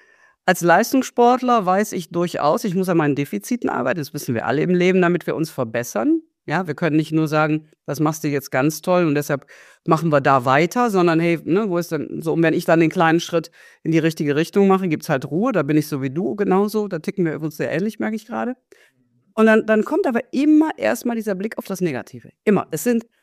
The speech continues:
und dann sag ich, „Ja, was, was, was seht ihr denn noch?“ Und dann rattern die und irgendwann kommt ein, kommt einer und sagt, ich sag mal, von den neun Aufgaben, „Das sind ja acht richtig.“ Ich so, „Ah.“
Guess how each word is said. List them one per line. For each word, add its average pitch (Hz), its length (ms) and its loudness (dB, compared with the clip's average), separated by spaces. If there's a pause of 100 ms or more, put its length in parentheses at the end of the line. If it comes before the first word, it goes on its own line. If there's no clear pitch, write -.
(240)
und 214 140 2
dann 220 120 4
sag 254 180 4
ich, 233 100 -2
„Ja, 240 100 0
was, 233 240 -4
was, 226 320 -8
was 233 160 -2
seht 320 180 -2
ihr 302 80 -2
denn 294 180 2
noch?“ - 400 -2
Und 190 160 -8
dann 220 120 2
rattern 311 800 -2
die 254 160 0
und 214 80 0
irgendwann 269 360 0
kommt 254 240 -2
ein, 247 360 0
kommt 247 200 -2
einer 240 180 2
und 233 60 -2
sagt, 233 300 0
ich - 60 -20
sag 170 120 -4
mal, 165 120 -2
von 175 140 0
den 170 120 2
neun 180 220 4
Aufgaben, 190 440 0 (380)
„Das 135 120 -10
sind 151 100 0
ja 139 120 -2
acht - 240 -8
richtig.“ 175 480 -6 (180)
Ich 170 140 -6
so, - 140 -6
„Ah.“ 175 340 0